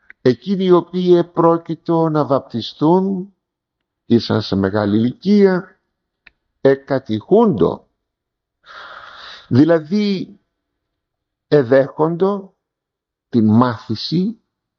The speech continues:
του περιεχομένου της πίστεως, αλλά και της πνευματικής ζωής. Το δυστύχημα είναι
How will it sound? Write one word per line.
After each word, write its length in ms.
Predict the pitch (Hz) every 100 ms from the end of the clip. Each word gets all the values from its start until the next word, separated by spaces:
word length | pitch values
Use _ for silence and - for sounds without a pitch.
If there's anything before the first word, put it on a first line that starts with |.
| _ _ _ _ _ _ _ _
του 180 | - 131
περιεχομένου 960 | 131 123 123 123 135 135 175 208 185 143
της 240 | 135 120
πίστεως, 920 | - - 127 120 - 147 202 254 - _ _ _ _ _ - - - -
αλλά 800 | - 147 147 139 139 135 120 - _ _ _ _
και 160 | - 131
της 200 | 139 -
πνευματικής 800 | 120 117 117 117 110 - 151 127
ζωής. 720 | 127 123 90 - - _ _ _ _ _ _ _ _ _ _ _ _ _ _ _
Το 120 | 107
δυστύχημα 540 | 104 - 165 160 156
είναι 640 | 160 180 143 90 95 117